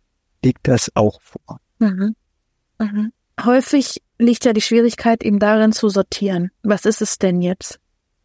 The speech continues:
Speaker 2: Ne? Die Hochsensibilität kommt ganz oft mit einer Hochbegabung zum Beispiel zusammen. Also ich kann's andersrum machen. Hochbegabte Kinder sind eigentlich fast immer, nein, sind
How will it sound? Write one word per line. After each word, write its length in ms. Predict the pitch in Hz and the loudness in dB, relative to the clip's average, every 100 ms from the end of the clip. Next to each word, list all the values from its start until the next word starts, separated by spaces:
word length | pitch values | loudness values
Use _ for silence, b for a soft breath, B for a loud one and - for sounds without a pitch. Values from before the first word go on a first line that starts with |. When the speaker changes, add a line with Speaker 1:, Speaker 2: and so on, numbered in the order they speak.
| _ | _
Speaker 2:
Ne? 200 | 196 226 _ _ _ - | -2 -2 _ _ _ 0
Die 160 | 226 | 4
Hochsensibilität 1080 | 240 247 220 208 202 202 - 208 208 - - _ _ | 4 4 2 2 2 2 2 0 0 -6 -18 _ _
kommt 240 | - 214 214 | 0 2 2
ganz 240 | 202 202 | 0 0
oft 180 | 208 - | -4 0
mit 140 | 202 | 0
einer 80 | 202 | 2
Hochbegabung 640 | 214 - 196 180 180 185 | 0 0 0 2 2 0
zum 160 | - 185 | 0 0
Beispiel 280 | 180 - - | 0 -2 -10
zusammen. 400 | 185 180 180 - | -8 -4 -4 -2
Also 300 | 190 185 - - | -2 -2 -4 -6
ich 300 | - - - | -10 -10 -12
kann's 300 | _ 196 196 | _ -6 -2
andersrum 440 | - 226 240 - 220 | 0 2 2 0 2
machen. 360 | 220 220 226 - _ | 2 2 0 -2 _
Hochbegabte 540 | 233 - 214 202 - | -2 0 0 -2 -2
Kinder 320 | - 214 214 202 | -4 0 2 2
sind 120 | 196 | 0
eigentlich 240 | 190 185 | -2 -2
fast 180 | 208 196 _ _ _ | -6 -8 _ _ _
immer, 320 | - 226 208 - | 0 2 2 -2
nein, 260 | 190 190 | -2 -2
sind 160 | 190 196 | -4 -4